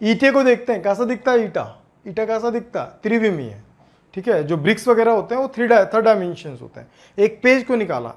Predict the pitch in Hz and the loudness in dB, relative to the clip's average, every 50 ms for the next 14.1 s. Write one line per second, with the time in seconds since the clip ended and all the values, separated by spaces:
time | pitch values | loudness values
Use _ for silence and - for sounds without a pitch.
0 | - - 190 190 190 - _ - 175 151 151 151 - 170 160 196 202 202 202 190 | -6 -4 -4 -4 -4 -8 _ -6 -2 -2 -2 -2 -4 -4 -4 -4 -2 -2 -4 -8
1 | - - 170 170 165 170 226 208 240 240 233 - - 220 226 220 - 240 220 175 | -8 -6 -4 -4 -4 -4 -6 -4 -4 -6 -6 -2 0 0 0 0 2 0 0 0
2 | 139 123 113 110 117 120 123 - _ _ - _ _ - 208 226 226 - 254 247 | 0 -4 -6 -8 -8 -12 -14 -18 _ _ -20 _ _ 4 4 4 4 2 -2 -2
3 | 240 247 240 233 220 220 214 185 - 208 185 160 160 127 131 139 131 - _ _ | 0 2 2 2 2 0 -4 -8 -10 -12 -14 -14 -14 -12 -12 -14 -14 -14 _ _
4 | _ _ _ 214 240 262 247 208 208 233 190 175 - 220 240 240 240 - 262 262 | _ _ _ 4 4 4 2 2 0 0 0 2 0 -2 -4 -4 -4 -4 -4 -2
5 | 247 254 240 208 151 131 - - 101 101 - _ _ _ _ _ _ 233 254 262 | 0 0 0 0 -2 -4 -8 -14 -18 -20 -20 _ _ _ _ _ _ 2 4 4
6 | 254 247 240 240 226 202 - - 170 131 - 127 117 - 127 131 139 151 139 190 | 4 4 2 -2 -4 -6 -8 -12 -14 -16 -16 -20 -20 -20 -18 -16 -16 -14 -8 -6
7 | 202 208 208 - 196 - 202 202 196 196 196 190 196 196 202 196 226 240 - - | -6 -6 -6 -10 -12 -12 -10 -6 -4 -4 -2 -2 -2 -2 -2 -4 -6 -10 -12 -18
8 | 139 - - 151 151 147 143 143 147 151 151 156 156 156 _ _ _ _ _ _ | -20 -18 -16 -12 -12 -10 -10 -10 -10 -12 -12 -14 -16 -18 _ _ _ _ _ _
9 | _ 180 180 185 196 196 196 - - - - _ 208 190 220 254 254 254 254 247 | _ 0 0 2 0 0 -2 -10 -18 -20 -10 _ 0 4 4 4 4 4 0 0
10 | 233 247 233 226 - 220 202 190 - 208 202 220 247 240 233 226 - _ _ _ | 2 0 0 0 0 -4 -6 -4 -4 -4 -4 -4 -4 -6 -6 -8 -10 _ _ _
11 | _ 208 226 240 - - - 226 - - - - 185 208 233 240 233 240 233 - | _ 2 2 2 2 -4 -10 -12 -12 -12 -6 -2 -2 0 0 0 -2 -4 -6 -6
12 | - 185 185 220 220 233 202 208 - - _ - 214 208 214 226 208 202 165 147 | -8 -6 -6 -4 -4 -4 -6 -8 -10 -10 _ -4 -4 0 0 0 2 2 0 0
13 | 143 156 190 226 240 226 196 175 - - 226 196 208 196 196 - 202 180 170 214 | 2 2 2 2 2 0 -2 -4 -4 -6 0 0 2 0 0 -2 -8 -8 -8 -10
14 | 233 226 | -12 -14